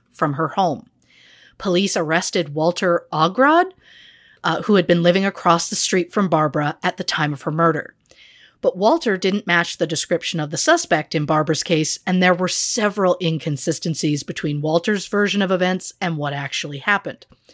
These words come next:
Police didn't search Walter's apartment at the time of the crime, and there was no physical evidence linking him to the crime. However, after a fourteen-hour interrogation, Walter signed a sixteen-page confession,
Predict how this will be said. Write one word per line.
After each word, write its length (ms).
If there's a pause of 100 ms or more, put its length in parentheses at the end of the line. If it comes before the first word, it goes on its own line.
(420)
Police 400
didn't 320
search 380
Walter's 380
apartment 560
at 160
the 60
time 260
of 40
the 60
crime, 520
and 140
there 120
was 140
no 220
physical 500
evidence 420
linking 480
him 200
to 100
the 60
crime. 340 (760)
However, 680
after 300
a 40
fourteen-hour 760
interrogation, 960
Walter 460
signed 420
a 60
sixteen-page 1040
confession, 600